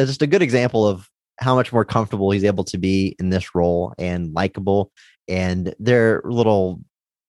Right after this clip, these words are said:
uh, flirtatious dynamic throughout the movie is pretty fun.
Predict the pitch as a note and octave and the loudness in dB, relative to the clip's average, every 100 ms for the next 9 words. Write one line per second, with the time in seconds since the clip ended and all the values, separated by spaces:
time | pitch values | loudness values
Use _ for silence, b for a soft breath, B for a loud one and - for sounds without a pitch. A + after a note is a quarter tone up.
0 | _ _ _ _ - A#2+ - - - - | _ _ _ _ -14 -12 -12 -14 -18 -20
1 | - - B2+ B2+ A#2+ A2 G#2 G#2+ G2+ G2 | -10 -2 0 2 0 0 2 2 4 2
2 | - A2 G2 - G2 F#2 F2+ E2 - C3 | 0 0 2 2 2 2 0 -2 -2 -2
3 | F#2 D#2 D3 | -2 -6 -8